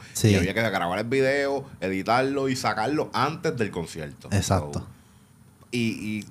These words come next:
Speaker 2: tiempo antes para que la gente se lo aprendiera para cuando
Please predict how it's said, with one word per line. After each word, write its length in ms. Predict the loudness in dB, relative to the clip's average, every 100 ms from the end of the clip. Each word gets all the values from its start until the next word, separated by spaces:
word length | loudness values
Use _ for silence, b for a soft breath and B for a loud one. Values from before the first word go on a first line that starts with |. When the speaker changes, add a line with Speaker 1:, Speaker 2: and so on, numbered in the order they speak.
| -4
Speaker 2:
tiempo 340 | 0 0 2
antes 180 | 2 2
para 100 | 2 4
que 20 |
la 120 | 2
gente 200 | 0 -4
se 60 | -2
lo 60 |
aprendiera 760 | 0 -2 -2 0 2 2 -2 -6 B B B
para 200 | 0 0
cuando 1300 | 0 -2 0 -2 -4 -6 -4 -2 -2 -4 -4 -4 -6